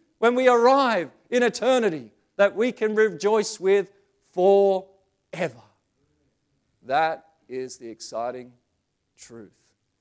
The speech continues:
That liberates your life from you and I of all the selfishness and the covetousness that,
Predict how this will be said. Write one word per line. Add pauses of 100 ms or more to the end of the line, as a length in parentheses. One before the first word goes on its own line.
(840)
That
liberates
your
life
from
you
and
I
of
all
the
selfishness
and
the
covetousness
that,